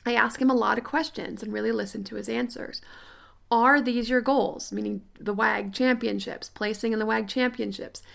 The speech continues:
hitting the next level of U S A swimming times. He's, he's shooting for his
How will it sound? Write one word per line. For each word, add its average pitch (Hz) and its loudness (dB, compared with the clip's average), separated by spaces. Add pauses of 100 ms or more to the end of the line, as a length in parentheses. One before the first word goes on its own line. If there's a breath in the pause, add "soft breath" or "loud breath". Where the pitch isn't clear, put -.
(160 loud breath)
hitting 240 4
the 233 4
next 220 0
level 220 2
of 208 0
U 220 2
S 220 2
A 220 0
swimming 208 -4 (580 soft breath)
times. 214 0
He's, 202 -10 (140)
he's 208 -6
shooting 285 2
for 247 0
his 202 -2